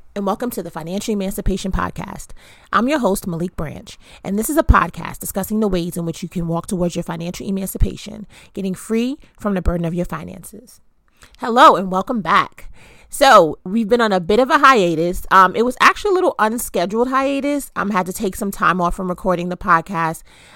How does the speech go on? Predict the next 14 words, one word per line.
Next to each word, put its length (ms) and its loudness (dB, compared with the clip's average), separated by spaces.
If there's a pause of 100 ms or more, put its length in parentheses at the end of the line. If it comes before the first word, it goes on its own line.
(140)
um, 260 4
to 140 -8
kinda 240 -4
just 180 -8
deal 240 0
with, 420 -2
um, 380 -2
some 300 -8
work 260 4
stuff. 460 6
I 20 -8
was 140 -10
pretty 240 -4
busy. 520 -2